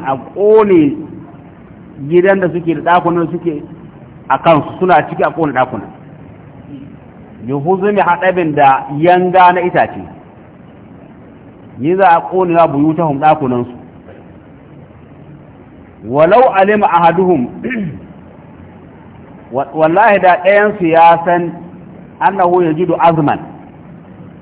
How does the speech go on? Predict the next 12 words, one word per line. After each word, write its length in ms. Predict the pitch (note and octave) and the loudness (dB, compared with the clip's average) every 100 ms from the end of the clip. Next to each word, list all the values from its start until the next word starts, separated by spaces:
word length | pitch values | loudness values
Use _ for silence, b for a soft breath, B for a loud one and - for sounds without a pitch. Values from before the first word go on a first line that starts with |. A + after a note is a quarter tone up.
| - - - - - | -20 -20 -20 -18 -4
yana 300 | E3+ G#3 A#3+ | 0 2 2
samun 340 | F#3+ F#3+ F3 E3+ | 4 2 2 0
wani 220 | F#3 G3+ | 0 0
kamfali 800 | G3 D3+ C3+ E3+ F3+ F3+ F#3 F#3 | 0 0 0 0 0 -2 -4 -2
na 120 | F#3+ | -2
bijimi, 540 | D#3+ C3+ D#3 D#3 C#3+ - - - - - - - - - - - - - - - - - - - | 0 -2 -2 -2 -2 -6 -16 -20 -20 -20 -20 -20 -20 -20 -20 -20 -20 -20 -20 -20 -20 -20 -12 -4
saminan 520 | D#3 F3+ G#3+ G3+ F3+ | -2 -2 0 0 2
wanda 300 | G3 G3 - | 2 2 0
adda 280 | F#3 F3 D#3+ | 0 0 0
mai 200 | F3+ D#3 | 2 0
da 80 | D3 | -2
ƙiba. 520 | D#3+ D3+ A2 - | -2 0 0 -4